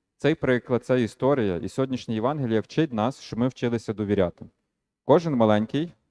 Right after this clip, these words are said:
він спочатку довіру має до батьків. Потім, як стає доросліший, трапляється деколи так, що та довіра може втрачатися.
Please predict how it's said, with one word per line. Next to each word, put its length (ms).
він 140
спочатку 500
довіру 340
має 280
до 120
батьків. 480
Потім, 300
як 140
стає 240
доросліший, 560
трапляється 720
деколи 340
так, 200
що 100
та 140
довіра 280
може 240
втрачатися. 720